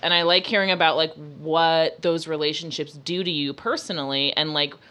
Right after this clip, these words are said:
I don't think we talk about it enough. Like, the, the personalities and the energy that we have to deal with in our line of work really take a toll.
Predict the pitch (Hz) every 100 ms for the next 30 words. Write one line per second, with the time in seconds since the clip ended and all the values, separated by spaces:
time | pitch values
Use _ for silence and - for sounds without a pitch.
0 | - - 202 233 226 208 208 208 214 233
1 | 185 135 131 131 131 131 - 139 135 -
2 | - - _ _ - 170 - - - 190
3 | 180 - 165 156 160 160 156 156 - 151
4 | 147 - 139 147 151 151 156 151 143 139
5 | 151 156 143 - 143 135 139 139 131 -
6 | _ 151 139 139 151 156 147 131 135 135
7 | 135 127 127 - _ _ _ - - 160
8 | 151 175 185 180 165 156 151 - _ _
9 | _ _ _ - 165 160 - 156 196 123
10 | 58